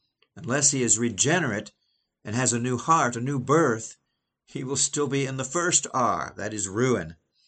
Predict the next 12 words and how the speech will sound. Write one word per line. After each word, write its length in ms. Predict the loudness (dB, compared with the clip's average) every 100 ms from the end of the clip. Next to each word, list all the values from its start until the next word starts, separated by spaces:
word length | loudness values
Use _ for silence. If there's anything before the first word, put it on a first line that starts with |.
| _ _ _ _ _ _ _ _ _ _ _ -10
These 220 | -6 -4
things 320 | -6 -4 -4
contain 540 | -4 -6 -6 -6 -4 -4
an 100 | -4
epitome 500 | -4 -6 -4 -4 -4
of 140 | -4
the 60 | -4
gospel. 680 | -4 0 0 0 -8 -8 _ _ _ _ _ _ _ _ _ _ _ -14
I 60 | -6
believe 280 | 0 2 2
there's 220 | 0 0
a, 160 | -4